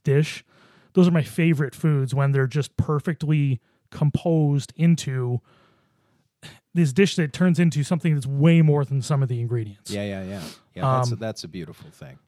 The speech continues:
Speaker 1: So, again,
Speaker 2: Well,
Speaker 1: somewhere
Speaker 2: again, that's that ricotta with charred bread.
Speaker 1: Absolutely.
Speaker 2: Right? It's elemental
Speaker 1: Mm.
Speaker 2: and contrast.
Speaker 1: So what, what's, what's one that you think that would go on that list?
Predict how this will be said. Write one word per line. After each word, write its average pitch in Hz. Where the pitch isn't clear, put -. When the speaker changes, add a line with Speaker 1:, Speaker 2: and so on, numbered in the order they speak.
Speaker 1:
So, 131
again, 143
Speaker 2:
Well, 180
Speaker 1:
somewhere 156
Speaker 2:
again, 120
that's 107
that 95
ricotta 80
with 80
charred -
bread. 123
Speaker 1:
Absolutely. 143
Speaker 2:
Right? 80
It's -
elemental 98
Speaker 1:
Mm. 151
Speaker 2:
and 78
contrast. -
Speaker 1:
So 214
what, 196
what's, 214
what's 190
one 190
that 160
you 175
think 139
that 131
would 123
go 127
on 123
that 120
list? 110